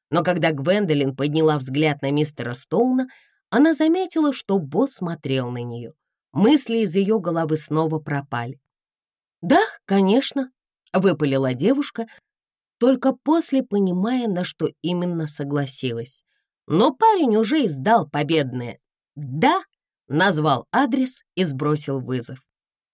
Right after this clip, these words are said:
Гвендолин едва не прокляла саму себя, откладывая телефон в сторону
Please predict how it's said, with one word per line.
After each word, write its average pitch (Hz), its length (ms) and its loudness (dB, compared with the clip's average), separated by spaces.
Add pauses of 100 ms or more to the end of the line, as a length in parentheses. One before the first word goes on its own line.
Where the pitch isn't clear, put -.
(300)
Гвендолин 226 720 0
едва 185 400 -6
не 190 160 -6
прокляла 156 680 -6
саму 127 360 -6
себя, 131 480 -6 (380)
откладывая 156 800 -2
телефон 131 560 -6
в - 40 -16
сторону 214 560 -4